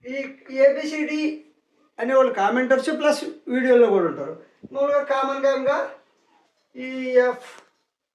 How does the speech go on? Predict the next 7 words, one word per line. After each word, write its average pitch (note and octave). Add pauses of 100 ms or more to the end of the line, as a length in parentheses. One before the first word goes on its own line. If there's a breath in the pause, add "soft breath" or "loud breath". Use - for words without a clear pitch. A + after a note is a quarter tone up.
(120)
జీహెచ్ A#3+ (420)
ఇలా C#4 (220)
మామూలు A#3+
కామన్ A#3
మ్యాన్స్, A3+ (2250)
తర్వాత A#3
ఏదైనా A3+